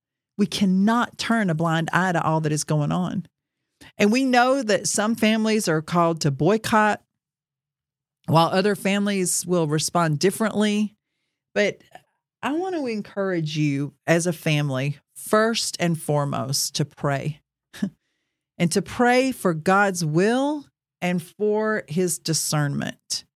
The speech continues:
in your lives. I, I want to also encourage you with this, that when a new movie is released, read the movie reviews. <laughs> I mean,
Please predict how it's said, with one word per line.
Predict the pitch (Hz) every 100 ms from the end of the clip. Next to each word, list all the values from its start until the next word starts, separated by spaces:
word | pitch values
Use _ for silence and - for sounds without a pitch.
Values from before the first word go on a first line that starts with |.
| _
in | 170 151
your | 139 143
lives. | 139 139 - 139 - - _ _ _ _ _ _ _
I, | 202 - _ _ _ _ - - - -
I | 240
want | 311 339
to | 226
also | 233 - 196
encourage | 175 - 170 156
you | 151
with | 147
this, | 143 139 156 - - - - _ _ _ _ _ _ _ _
that | 165 208 196 - _ _
when | 185 202 220
a |
new | 208 208 240 392 320
movie | 262 220 202
is | 175 156
released, | 156 143 139 - - - - - _ _ _ _ _ _ -
read | 202 294 359 349
the | 196
movie | 151 143 127
reviews. | 131 - - - 143 - - - - -
<laughs> | - _ _ _ _ _ _ 220
I |
mean, | 233 214